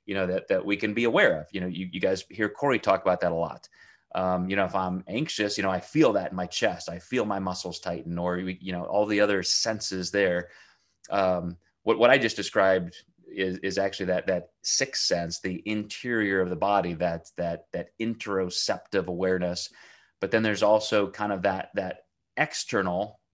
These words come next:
um, awareness, which is what's happening with that other person,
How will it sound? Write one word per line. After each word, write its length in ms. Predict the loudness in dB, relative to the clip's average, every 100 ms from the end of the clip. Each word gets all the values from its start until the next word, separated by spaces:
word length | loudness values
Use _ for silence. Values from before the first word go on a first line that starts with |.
| _ _ _ _ _ _
um, 440 | -2 0 -2 -6 -6
awareness, 560 | -4 0 0 -2 -4 -4
which 180 | -4
is 160 | -4 -6
what's 300 | 2 2 2
happening 580 | -4 -2 -2 -2 -4 -2
with 160 | -2
that 240 | -2 -4 -4
other 360 | 0 2 2 2
person, 680 | -2 -6 -6 -4 -6 -6 -6